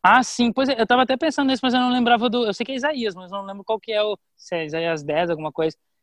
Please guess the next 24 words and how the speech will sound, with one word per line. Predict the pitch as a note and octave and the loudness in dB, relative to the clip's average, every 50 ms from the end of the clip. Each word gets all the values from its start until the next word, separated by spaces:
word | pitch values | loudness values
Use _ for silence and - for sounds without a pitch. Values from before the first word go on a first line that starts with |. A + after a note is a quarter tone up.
| _ - | _ 0
que | G3 | 2
ele | G#3 G#3+ G#3 | 4 4 4
fala | - - G#3+ G#3 G3 | 4 4 4 4 4
cave | - _ - A3+ A3 B3 B3+ G#3+ A3+ | 2 _ 2 2 2 2 0 -2 -2
lá, | A#3 A3 G3 | -2 -2 -4
cave, | - - G#3 F#3+ F#3 E3 D#3 - | -2 -4 -4 -4 -4 -6 -8 -6
ca-, | _ - F3 E3+ F#3+ A3 A#3+ A#3 - F3 - _ _ _ | _ 2 4 4 4 2 0 -2 -8 -12 -18 _ _ _
cave, | _ F#3+ G3 G3+ F#3 | _ -4 -4 -4 -6
não, | F#3 E3+ D3+ | -8 -12 -8
cave | - - G#3+ A#3 G#3+ A#3 | -6 -6 -6 -4 -6 -8
lá, | A3 F#3+ | -10 -8
cave, | - G3 F#3 D#3+ _ _ | -8 -8 -8 -8 _ _
tave, | D#3+ D3 E3+ G3 A3 G3+ G#3 _ _ _ _ _ _ - | -6 -4 -2 -4 -4 -6 -12 _ _ _ _ _ _ -8
aí | D3+ D#3 D#3+ C#3 _ | -6 -6 -6 -2 _
tave | - G3 A3 A3 G3 G#3+ | 2 2 2 0 -2 -6
lá, | G3 E3 | -8 -6
cave, | _ - F#3 F#3+ G3 F3+ - _ _ _ _ _ _ _ _ _ _ _ | _ -6 -6 -6 -6 -10 -16 _ _ _ _ _ _ _ _ _ _ _
tave, | F#3 F3 E3+ E3 D#3 C3+ C3+ | 4 6 6 6 4 0 -4
alguma | C#3 C3+ E3 F#3+ - | -12 -12 -12 -14 -14
coisa | - A3 A3 | -12 -10 -10
assim. | G#3+ - - F#3+ F3+ E3 | -10 -10 -10 -10 -8 -4
Essa | E3+ F3 F3 - - G#3+ | -4 -4 -2 -2 -2 -4
é | F#3+ - _ _ _ _ - G#3+ | -4 -6 _ _ _ _ -8 -2
uma, | F#3 G3+ G#3 G3+ F#3 E3 D3 C3+ C3+ | 4 6 6 8 8 6 4 2 -4